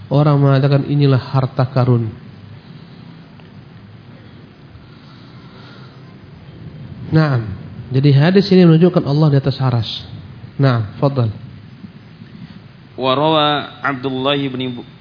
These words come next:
Speaker 2: بكر السهمي حدثنا يزيد، حدثنا يزيد بن عوانة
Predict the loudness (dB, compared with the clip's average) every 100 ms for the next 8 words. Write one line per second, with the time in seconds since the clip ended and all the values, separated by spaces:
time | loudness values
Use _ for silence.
0 | -12 -8 -8 -8 -8 -8 -10 -14 -14 -12
1 | -10 -8 -6 -4 -4 -6 -12 -20 -20 -20
2 | -20 -16 -10 -4 -4 -4 -2 -2 -4 -4
3 | -4 -2 -4 -6 -8 -12 -14 -16 -18 -14
4 | -12 -4 -4 -4 -2 -2 0 -2 -2 -4
5 | -4 -4 -4 -4 -6 -10 -10 -4 0 0
6 | 0 -4 -4